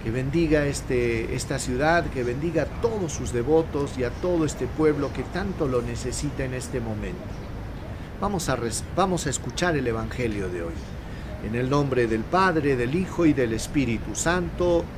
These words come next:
Amén. Del Evangelio según San Lucas, capítulo dos, versículos del veintidós al treinta y dos.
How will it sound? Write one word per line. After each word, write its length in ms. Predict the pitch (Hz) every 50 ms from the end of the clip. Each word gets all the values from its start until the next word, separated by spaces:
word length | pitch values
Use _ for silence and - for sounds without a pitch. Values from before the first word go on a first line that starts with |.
| - -
Amén. 360 | 113 113 107 98 92 85 80 78 - - - - - - - - - - - - - - - - - - - - -
Del 200 | 180 233 240 233
Evangelio 680 | 233 220 180 143 123 - 170 170 156 147 143 143 139 135
según 580 | - - - 117 113 131 165 170 165 160 156 156 151 - - -
San 400 | - - - 170 170 165 160 151
Lucas, 640 | 156 170 165 - - 98 92 95 - - - - - - - - - - - - -
capítulo 600 | - 123 - 143 151 139 - 139 139 131 127 123
dos, 380 | 123 147 170 196 196 170 - 151
versículos 680 | 156 151 139 - - 220 208 - 185 156 139 131 120
del 180 | 117 120 113 107
veintidós 760 | 113 113 113 113 107 - 127 131 131 190 214 208 - -
al 180 | 165 151 131 -
treinta 440 | - 117 113 110 104 101 95 107 104
y 80 | 107
dos. 400 | 107 98 87 - - - - -